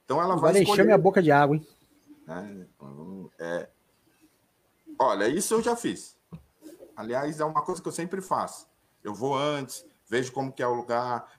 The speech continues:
Speaker 1: vejo o clima, vejo o ambiente, vejo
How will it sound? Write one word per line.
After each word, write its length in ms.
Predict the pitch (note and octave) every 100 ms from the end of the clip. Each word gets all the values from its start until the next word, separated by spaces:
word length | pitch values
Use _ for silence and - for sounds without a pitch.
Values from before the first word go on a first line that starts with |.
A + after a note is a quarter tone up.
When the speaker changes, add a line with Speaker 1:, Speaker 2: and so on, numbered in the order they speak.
| -
Speaker 1:
vejo 280 | A#2+ B2
o 20 | B2+
clima, 540 | - C3+ C#3 C3 A#2 - _
vejo 480 | A#2 C3+ B2+ C3+ - _ _ _ -
o 160 | C#3
ambiente, 880 | D3 C#3 C#3 C#3 D3+ D3 C#3 - C#3+ - _ _
vejo 480 | A#2+ C3 C3 D3+